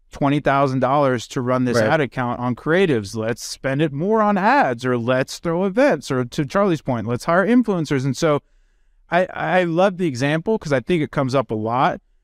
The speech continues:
Speaker 1: but I think that it is, uh, it can be a bit of a siren song of like, "Oh my gosh, I spent all this money on this ad." Like,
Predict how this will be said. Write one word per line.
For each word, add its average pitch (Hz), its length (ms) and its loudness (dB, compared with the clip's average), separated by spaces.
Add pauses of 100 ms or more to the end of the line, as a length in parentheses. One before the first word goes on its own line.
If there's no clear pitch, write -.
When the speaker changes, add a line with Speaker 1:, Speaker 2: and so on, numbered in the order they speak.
(140)
Speaker 1:
but 151 180 2
I 151 140 2
think 160 360 -2
that 135 460 -2 (180)
it 151 360 -2
is, 135 600 0 (280)
uh, 117 400 -2 (340)
it - 200 -2
can 170 200 0
be 170 180 0
a 165 60 2
bit 147 240 0
of 147 140 0
a 139 80 0
siren 139 480 -4
song 175 320 -2
of 156 100 -2
like, 139 240 0
"Oh 156 100 -4
my 156 140 0
gosh, 143 320 0
I 139 60 -2
spent - 320 -6
all 147 180 2
this 180 180 -2
money 156 300 0
on 135 140 0
this 131 180 -2
ad." 143 320 -2
Like, 135 320 2